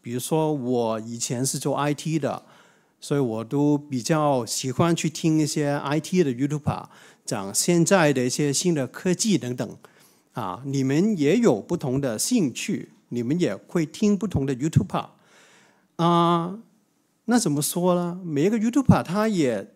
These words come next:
讲他的东西的时候，他也，他也有一些他的观点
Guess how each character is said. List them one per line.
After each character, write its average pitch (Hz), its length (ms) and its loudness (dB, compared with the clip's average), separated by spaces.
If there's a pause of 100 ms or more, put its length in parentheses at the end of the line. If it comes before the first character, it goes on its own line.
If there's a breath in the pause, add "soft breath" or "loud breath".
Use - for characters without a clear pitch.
(100)
讲 123 280 -2
他 190 260 -2
的 185 80 -2
东 180 260 2
西 127 220 -4
的 113 100 -12
时 - 240 -6
候， 117 300 -8 (220 loud breath)
他 269 180 -2
也， 185 340 4 (300)
他 269 220 2
也 226 320 6
有 143 200 8
一 147 60 2
些 170 240 2
他 196 220 0
的 180 100 -2
观 202 340 4
点 113 360 -2